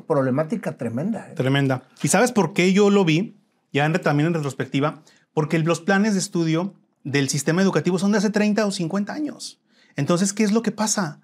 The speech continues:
Speaker 2: Al tener esos planes de estudio viejos que no hacen una concordancia con lo que está pidiendo el mercado,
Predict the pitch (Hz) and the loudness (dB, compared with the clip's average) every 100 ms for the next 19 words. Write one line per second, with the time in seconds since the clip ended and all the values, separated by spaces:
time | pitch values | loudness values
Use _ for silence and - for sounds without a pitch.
0 | - 143 151 175 185 220 233 247 233 233 | -6 -4 0 2 4 2 0 0 2 2
1 | 208 196 202 214 208 226 214 160 - - | 2 0 2 4 4 2 2 -2 -2 -12
2 | - _ 160 160 180 208 208 214 208 214 | -20 _ 0 2 4 4 4 2 2 2
3 | 208 185 165 156 185 202 196 147 156 147 | 2 2 2 2 2 2 0 0 0 2
4 | 147 151 - 156 202 202 202 208 196 208 | 0 0 -2 0 2 4 4 4 2 2
5 | 208 165 202 | 2 2 0